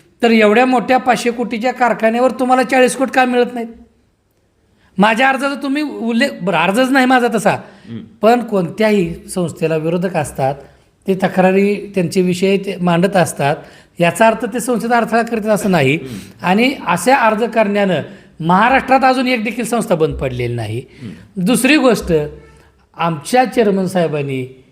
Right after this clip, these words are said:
Speaker 1: ही एकच संस्था अडचणीत आणली, गो,
Speaker 2: हम्म.
Speaker 1: चंद्रभागा डेअरी अडचणीत आणली, प्रतिभा पतसंस्था अडचणीत आणली, यशवंत पतसंस्था अडचणीत आणली,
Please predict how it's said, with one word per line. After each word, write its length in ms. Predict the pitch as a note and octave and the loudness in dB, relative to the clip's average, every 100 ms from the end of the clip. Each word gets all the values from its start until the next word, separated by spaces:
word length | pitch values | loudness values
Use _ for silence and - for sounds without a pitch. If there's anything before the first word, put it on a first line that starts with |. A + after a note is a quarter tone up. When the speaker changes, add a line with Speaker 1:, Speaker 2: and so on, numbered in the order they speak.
| _ _ | _ _
Speaker 1:
ही 260 | C4+ C4 | 2 4
एकच 280 | D#4 D#4 - | 4 0 0
संस्था 300 | D4 A#3 C#4 | 0 2 2
अडचणीत 320 | C4 B3 B3+ | 2 0 0
आणली, 260 | B3+ A#3+ A#3+ | 2 0 -2
गो, 160 | A#3 | -4
Speaker 2:
हम्म. 500 | A#3 - - _ - A2 - _ _ _ - | -6 -12 -20 _ -20 -20 -20 _ _ _ 0
Speaker 1:
चंद्रभागा 420 | G3+ A3 A3 G#3+ | 2 4 4 4
डेअरी 260 | G#3 A3+ A3+ | 2 2 2
अडचणीत 400 | A3 G#3 G#3+ A3 | 2 0 -2 0
आणली, 340 | G#3+ G#3 G#3+ G#3+ - _ _ _ _ _ _ _ _ _ _ | 0 -2 -6 -10 -20 _ _ _ _ _ _ _ _ _ _
प्रतिभा 280 | F#3+ F3 G3 | 0 2 2
पतसंस्था 520 | F#3+ A3+ A3+ A#3 A3+ | 4 2 2 0 2
अडचणीत 340 | A#3 G3 A3 A#3 | 2 0 -2 2
आणली, 360 | A3+ A3 A3+ A3+ - - _ _ | 2 0 -4 -6 -14 -20 _ _
यशवंत 380 | E3 F3+ A3+ A3+ | 0 0 2 2
पतसंस्था 500 | A3+ A3+ A#3 A3+ A#3 | 0 0 0 2 2
अडचणीत 340 | A3+ G#3+ A3 A#3 | 2 0 -2 0
आणली, 460 | A3+ G#3+ A3+ A3+ | 0 0 -2 -4